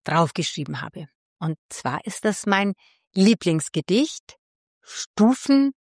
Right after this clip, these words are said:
von Hermann Hesse. Ja,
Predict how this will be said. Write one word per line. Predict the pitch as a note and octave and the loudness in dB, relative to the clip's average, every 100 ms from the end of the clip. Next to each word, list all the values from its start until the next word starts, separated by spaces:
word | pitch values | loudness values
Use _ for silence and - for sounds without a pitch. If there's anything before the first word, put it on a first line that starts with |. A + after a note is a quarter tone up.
| _ _ | _ _
von | - C#3 C#3+ D3 _ | -16 -14 -14 -20 _
Hermann | - D#3 D3+ E3 | -6 -2 0 0
Hesse. | D#3 C#3+ - - - _ _ _ _ _ _ _ _ _ _ | -2 -4 -6 -8 -14 _ _ _ _ _ _ _ _ _ _
Ja, | - | -16